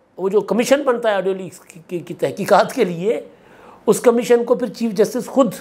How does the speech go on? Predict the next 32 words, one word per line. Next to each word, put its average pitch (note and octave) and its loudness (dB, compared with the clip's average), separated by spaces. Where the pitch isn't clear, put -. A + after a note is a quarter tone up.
अ, E3 4
उसको D#3+ 4
काम E3+ 4
करने E3 0
से E3 -4
रोक D#3 -2
देते D#3 -6
हैं। G3+ -16
मफादात E3+ 4
का F#3 2
टकराव, D3 -6
वो F#3 8
जो A#3+ 4
आर्मी G#3 4
चीफ A#3+ -4
कह A3+ 6
रहे A#3 6
हैं A3+ 4
कि A3+ -2
जी B3 0
ये B3+ 2
ज़ाती F#3 0
मफादात F#3+ 4
हैं A3 2
इनके, - -6
तो - -6
ये F3 6
बात, G#3 4
बात F#3+ 4
गलत G3 2
नहीं F#3 -2
है। - -2